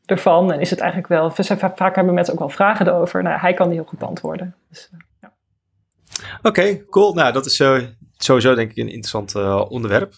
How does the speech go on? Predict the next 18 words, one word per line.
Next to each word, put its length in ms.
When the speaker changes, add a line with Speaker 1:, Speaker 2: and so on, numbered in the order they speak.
Speaker 2:
Ik, 180
eh, 220
zal 180
hem 120
vragen. 500
Dus, 220
eh, 220
wellicht 240
dat 140
hij 160
dan 180
binnenkort 360
in 80
de, 380
in 80
de 80
show 260
is. 240